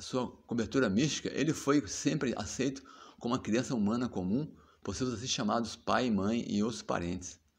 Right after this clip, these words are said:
<laughs> Devido à, à potência ilusória de Krishna, eles achavam que ele era uma pessoa comum, né? <laughs> Sempre que ele executava alguma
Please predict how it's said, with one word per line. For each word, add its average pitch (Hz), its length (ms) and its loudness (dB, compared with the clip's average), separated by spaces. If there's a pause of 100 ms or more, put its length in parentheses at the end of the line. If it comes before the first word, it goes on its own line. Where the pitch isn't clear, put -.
(140)
<laughs> - 240 -20
Devido 113 360 0
à, - 540 -10
à - 40 -18
potência 101 340 -4
ilusória 101 480 0
de 101 80 -2
Krishna, 120 320 -2
eles 98 160 -4
achavam 120 400 -2
que - 80 -8
ele 120 80 0
era 135 60 2
uma 135 40 -4
pessoa 113 220 -6
comum, - 340 0
né? 110 160 -4 (220)
<laughs> - 300 -8 (800)
Sempre 190 380 10
que 170 100 6
ele 160 240 10
executava 123 720 8
alguma 113 500 2